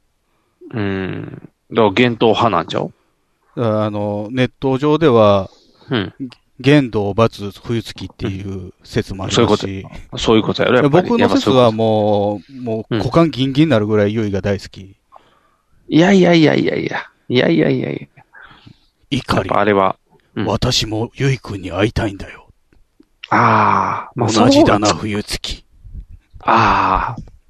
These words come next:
Speaker 1: そういうのはもう薄い本で作られてそうやな、雰囲気。
Speaker 2: いっぱい作られてますね。
Speaker 1: あー。やっぱりあの関係性は多分、
Speaker 2: うん。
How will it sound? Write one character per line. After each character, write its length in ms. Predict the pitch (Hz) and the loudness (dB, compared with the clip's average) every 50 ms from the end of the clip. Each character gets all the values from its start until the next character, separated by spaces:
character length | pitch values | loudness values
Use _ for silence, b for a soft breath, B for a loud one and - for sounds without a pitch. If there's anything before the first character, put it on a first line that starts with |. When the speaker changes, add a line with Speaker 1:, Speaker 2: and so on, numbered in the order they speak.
| - - _ _ - _ - _ _ _ _ _ - _ _ _ | -20 -20 _ _ -20 _ -20 _ _ _ _ _ -20 _ _ _
Speaker 1:
そ 220 | - - - 226 | -2 0 2 4
う 40 | 240 | 6
い 60 | 233 | 6
う 80 | 240 233 | 6 6
の 80 | 208 | 4
は 100 | 127 90 | 2 2
も 160 | 95 98 101 | 2 4 4
う 40 | 123 | 4
薄 200 | 156 151 - - | 4 4 4 2
い 60 | 98 | 2
本 160 | 82 98 98 87 | 4 2 0 0
で 100 | 80 82 | 0 -2
作 220 | - - - 113 | -2 0 2 2
ら 100 | 98 95 | 4 4
れ 80 | 95 98 | 2 2
て 100 | 117 104 | 0 0
そ 140 | - - | 2 0
う 40 | 98 | 0
や 60 | - | 0
な、 160 | - 92 104 - - | 0 -4 -6 -6 -2
雰 40 | 185 | 0
囲 40 | |
気。 60 | 104 95 | 0 2
Speaker 2:
い 40 | 90 | 4
っ 20 | |
ぱ 60 | 151 147 | 2 2
い 20 | |
作 160 | 139 - - | 2 0 -4
ら 60 | 101 101 | -4 -6
れ 60 | 95 | -6
て 80 | - | -6
ま 100 | 95 92 | -10 -12
す 120 | 87 - - | -12 -12 -12
ね。 120 | 117 113 113 b b b b b b b b _ _ _ - | -12 -12 -12 b b b b b b b b _ _ _ -6
Speaker 1:
あ 800 | - - 98 95 95 92 92 92 87 87 87 87 - - - - - _ _ _ _ | -4 0 0 2 2 2 2 2 2 0 0 -2 -2 -4 -8 -12 -16 _ _ _ _
ー。 40 | 165 | -2
や 40 | |
っ 40 | 185 | 0
ぱ 120 | - 349 359 | 4 4 4
り 200 | 311 - 240 240 - | 4 4 0 -2 -2
あ 120 | - - 226 | -2 0 0
の 120 | 254 277 | 0 0
関 220 | - 277 277 277 | 2 2 0 2
係 160 | 233 285 285 226 | 4 4 4 4
性 80 | - | 4
は 100 | 254 226 | 2 2
多 120 | 226 226 220 | 2 2 2
分、 480 | 202 170 156 185 202 180 135 87 95 - | 2 2 2 4 2 2 0 -2 -4 -8
Speaker 2:
う 20 | |
ん。 180 | 104 101 95 | -12 -14 -14